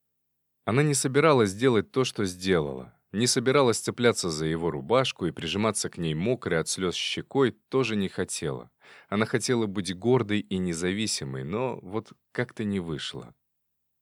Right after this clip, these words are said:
А он разозлился. Точно разозлился, потому что весь подобрался, и мышцы под рубашкой стали каменными, а ладони, до этого момента прохладные, сделались горячими и тяжёлыми, точно свинцом налитые.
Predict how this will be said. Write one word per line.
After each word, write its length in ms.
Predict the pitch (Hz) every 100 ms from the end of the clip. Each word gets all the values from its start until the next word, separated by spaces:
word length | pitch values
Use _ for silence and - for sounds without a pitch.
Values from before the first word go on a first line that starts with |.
| -
А 100 | 92
он 200 | 117 110
разозлился. 880 | 98 87 80 82 95 101 - - - _ - - _
Точно 420 | 135 151 - 95
разозлился, 640 | 85 82 90 95 139 - -
потому 320 | - 95 104
что 160 | -
весь 320 | 85 104 127 -
подобрался, 800 | 85 78 73 87 120 104 -
и 80 | 73
мышцы 420 | 78 135 135 -
под 180 | - 82
рубашкой 420 | 85 90 107 - 82
стали 420 | - 107 87 -
каменными, 680 | - 123 127 87 73 71 71
а 100 | 71
ладони, 500 | 73 82 107 135 98
до 120 | 78
этого 280 | 85 - 78
момента 420 | 80 90 95 -
прохладные, 920 | - - - - 120 117 98 92 80 - - -
сделались 560 | 85 80 139 123 107 - - _ -
горячими 680 | 80 95 139 - 110 101
и 40 | 92
тяжёлыми, 600 | - 80 107 131 98 82
точно 460 | - 113 - 104 - -
свинцом 800 | - - 85 113 - 143 104 78
налитые. 640 | 90 95 73 - 76 62